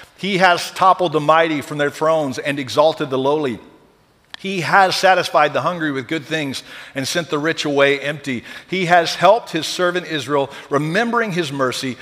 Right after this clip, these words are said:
to Abraham, Abraham and his descendants forever,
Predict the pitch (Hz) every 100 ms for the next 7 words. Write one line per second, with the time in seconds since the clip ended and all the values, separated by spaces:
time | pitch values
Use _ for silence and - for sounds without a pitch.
0 | - - 185 175 208 214 202 208 - -
1 | 151 160 196 220 190 208 208 160 147 127
2 | 156 - 202 196 - 151 117 117